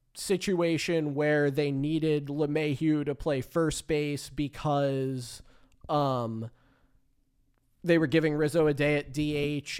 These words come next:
and they put Cabrera at third, which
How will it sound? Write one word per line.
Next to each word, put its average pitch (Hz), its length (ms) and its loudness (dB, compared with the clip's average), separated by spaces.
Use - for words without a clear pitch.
and 143 380 -4
they 135 80 -4
put 165 320 0
Cabrera 156 540 2
at 147 140 -4
third, 156 680 2
which - 360 -4